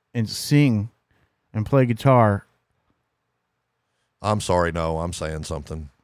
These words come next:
Speaker 1: Oh, I'd have fucking slapped the shit out of him.
Speaker 2: Well,
Speaker 1: And I'm a Christian.
Speaker 2: I would have tried to have not been violent about it, but I
Speaker 1: Oh,
Speaker 2: would have said something.
Speaker 1: I'm on the edge,
Speaker 2: I,
Speaker 1: bro.
Speaker 2: I think of John Belushi in Animal House when he smashes that guitar.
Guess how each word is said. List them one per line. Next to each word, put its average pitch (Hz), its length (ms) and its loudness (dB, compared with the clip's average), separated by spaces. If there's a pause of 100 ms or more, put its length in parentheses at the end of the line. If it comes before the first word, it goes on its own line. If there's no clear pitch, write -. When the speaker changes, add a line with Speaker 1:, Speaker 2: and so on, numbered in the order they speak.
Speaker 1:
Oh, 160 220 6
I'd 147 140 6
have 127 100 0
fucking - 460 -4
slapped 131 340 -4
the 110 60 -6
shit 160 340 0
out 90 200 -2
of 76 100 -12
him. - 160 -20
Speaker 2:
Well, 120 320 4
Speaker 1:
And 143 100 8
I'm 196 160 8
a 156 40 4
Christian. - 520 0
Speaker 2:
I 117 120 4
would 151 140 6
have 95 80 0
tried 107 280 2
to 104 60 2
have 87 100 0
not 92 200 0
been 90 160 -2
violent 87 320 0
about 90 240 0
it, 95 180 -4
but 95 280 -2
I 98 80 0
Speaker 1:
Oh, 107 80 2
Speaker 2:
would 110 80 2
have 107 100 -2
said 117 200 -2
something. 90 360 -6
Speaker 1:
I'm 113 140 2
on 98 140 0
the 95 160 -4
edge, 95 180 -6
Speaker 2:
I, 143 160 -2
Speaker 1:
bro. - 160 -6
Speaker 2:
I 139 80 -2
think - 240 -6
of - 80 -4
John 113 220 2
Belushi 95 520 -2
in 85 60 -6
Animal 87 380 -4
House 80 260 -6
when 85 80 -12
he 82 80 -10
smashes 95 760 -6
that 87 180 -4
guitar. 85 640 -8